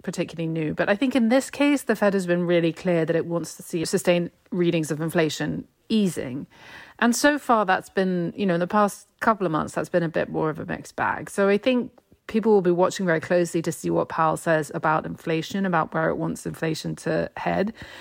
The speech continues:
And people will be interested in hearing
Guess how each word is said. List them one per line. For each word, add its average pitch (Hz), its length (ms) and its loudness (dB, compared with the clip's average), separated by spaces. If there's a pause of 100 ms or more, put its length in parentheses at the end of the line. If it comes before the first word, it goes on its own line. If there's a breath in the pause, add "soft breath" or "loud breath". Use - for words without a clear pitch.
(200 loud breath)
And 220 520 0 (200)
people 202 260 4
will 185 80 6
be 185 140 4
interested 185 440 0
in 165 140 2
hearing 165 520 0